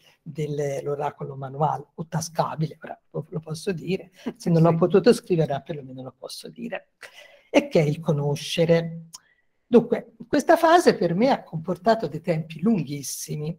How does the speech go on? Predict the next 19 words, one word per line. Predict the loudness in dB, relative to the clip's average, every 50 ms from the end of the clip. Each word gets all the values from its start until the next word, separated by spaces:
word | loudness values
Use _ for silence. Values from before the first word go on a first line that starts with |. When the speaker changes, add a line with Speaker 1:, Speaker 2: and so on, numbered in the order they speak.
| _ -4
Speaker 1:
ora | 0 0 0
vi | 0 -2
spiego | -8 -8 -6 -6 -6 -6 -8
perché. | -14 -14 -18 -16 -14 -14 -12 -10 -12 -12 _ _ _ -20 -20 -20 -20 -20 _ _ _
Perché, | -2 0 0 0 0 4 6 6 6 6
eh, | 4 -2 -4 -2 -2 -2 -4 -2
eh, | -2 -4 -4 -2
mi | -2 -2
era | 0 0 -2
stato | -2 0 -2 -2 -2 -4 -8
commissionato, | -8 -8 -8 -8 -8 -10 -8 -6 -4 -2 -2 -2 -2 -6 -10
insomma, | -16 -16 -12
avevo | -10 -8 -6 -6
avuto | -4 -4
il | -4 -6
contratto | -6 -12 -12 -12 -4 0 2 2 2 0 -6 -12 -18
dalla | -18 -18 -18 -12 -6
Delphi | -2 -2 -2 -2 -6 -14 -18 _ -20 -20 -20 _
per | _ -20 -20 -20 -20 -20 -20